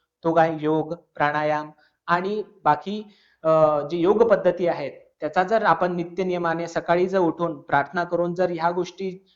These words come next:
जीवनामध्ये मेडिटेशनचा जर आपण परि-, अ, उपयोग करत असू तर नक्कीच आपल्यामध्ये सकारात्मक बदल होतात. सकारात्मक गोष्टींसो-, व्यक्तींसोबत राहायला शिका.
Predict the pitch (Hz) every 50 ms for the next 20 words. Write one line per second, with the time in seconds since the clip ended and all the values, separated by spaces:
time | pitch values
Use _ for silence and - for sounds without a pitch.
0 | _ _ _ - 175 175 175 185 180 180 165 156 160 156 143 - - - _ _
1 | _ - 156 160 165 180 185 180 185 170 - 180 175 175 - 180 175 175 175 180
2 | 175 165 160 165 180 175 175 175 175 - - 170 160 170 170 175 165 160 156 151
3 | 143 135 - - - 156 143 202 202 185 185 185 170 - 160 151 - 147 139 135
4 | - 151 151 156 165 170 165 - - 214 185 - - - _ _ _ _ - 151
5 | - - 180 170 170 170 185 175 - 151 - 160 151 151 - - 175 165 156 143
6 | 135 139 131 127 127 - - 117 - _ _ _ _ _ _ _ _ _ _ _
7 | - - 190 180 185 202 196 202 196 202 208 208 202 185 180 185 180 - - 202
8 | 196 180 190 196 190 170 - - 170 175 170 - - 202 190 185 185 175 180 180
9 | 175 175 156 143 147 151 160 160 - 143 - 139 127